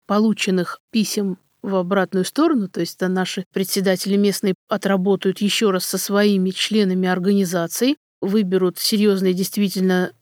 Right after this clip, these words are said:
или трудности, или радости, и с этим поделятся с нами. Мы выберем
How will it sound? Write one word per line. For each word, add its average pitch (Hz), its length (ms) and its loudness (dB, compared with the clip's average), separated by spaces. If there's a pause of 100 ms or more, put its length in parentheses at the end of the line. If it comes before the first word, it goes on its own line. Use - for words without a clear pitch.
(120)
или 214 160 2
трудности, 190 560 0
или 196 120 2
радости, 190 680 0
и 196 220 -2
с - 120 -4
этим 190 340 0
поделятся 185 600 0
с - 120 -4
нами. 226 320 2
Мы 202 240 2
выберем 190 480 0